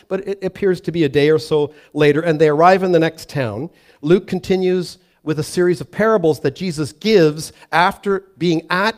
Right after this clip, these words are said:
this meal. He's basically critiqued or criticized by, of course, the religious dudes, the Pharisees,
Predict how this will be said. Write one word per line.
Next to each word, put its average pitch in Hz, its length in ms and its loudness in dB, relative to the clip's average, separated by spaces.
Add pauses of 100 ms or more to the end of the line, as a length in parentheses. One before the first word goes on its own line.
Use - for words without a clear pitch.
(100)
this 165 300 -4
meal. 151 720 0 (320)
He's 175 680 -4 (260)
basically 180 800 -4 (800)
critiqued - 580 -6
or 147 80 -6
criticized 135 760 -2
by, 131 140 -2
of 147 80 -6
course, - 220 -6
the 185 100 -4
religious 175 440 -2
dudes, 117 400 -10 (260)
the 151 80 -6
Pharisees, 170 800 0